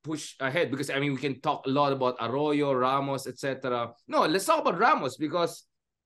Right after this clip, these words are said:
uh, this is what happens, right? The Americans leave in, in, in, in nineteen ninety-two, effectively, right? First of all, what was going on there? Because I wanna ask your opinion because on one hand, we have this, uh, narrative that we kicked out the Americans with the Senate vote and all. But actually, if you research it, it's like the Americans already wanted to leave,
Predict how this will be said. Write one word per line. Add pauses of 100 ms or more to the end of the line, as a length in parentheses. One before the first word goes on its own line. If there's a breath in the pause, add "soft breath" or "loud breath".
(140)
uh,
this
is
what
happens,
right?
The
Americans
leave
in, (300)
in,
in,
in
nineteen
ninety-two,
effectively,
right? (240)
First
of
all,
what
was
going
on
there?
Because (160)
I
wanna
ask
your
opinion
because (460)
on
one
hand,
we
have
this,
uh,
narrative
that
we
kicked
out
the
Americans
with
the
Senate
vote
and
all.
But
actually,
if
you
research
it,
it's
like
the
Americans
already
wanted
to
leave,